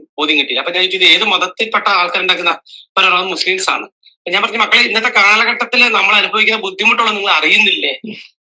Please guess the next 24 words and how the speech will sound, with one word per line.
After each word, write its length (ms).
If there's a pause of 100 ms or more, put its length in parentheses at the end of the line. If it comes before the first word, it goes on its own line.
ആ, 180
ഈ 160
തുപ്പിത് 320
ഹലാലാക്കിയപ്പോ 680
ഞങ്ങൾക്ക് 360
നിങ്ങൾക്ക് 400
ദയവ് 160
ചെയ്ത് 140
കൊണ്ടുവരരുത് 500
കേട്ടോ. 200
ഞങ്ങൾക്ക് 560 (280)
അത് 120
വാങ്ങാൻ 300
ബുദ്ധിമുട്ടുണ്ട്. 640 (360)
വാങ്ങുന്നവർ 400
വാങ്ങിച്ചോട്ടെ, 380
എന്റെ 120
ഇടയിൽ 220
വാങ്ങുന്നവർ 400
വാങ്ങിച്ചോട്ടെ, 380
പക്ഷെ 160
ഞാൻ 200
എന്തായാലും 260
വാങ്ങില്ല. 360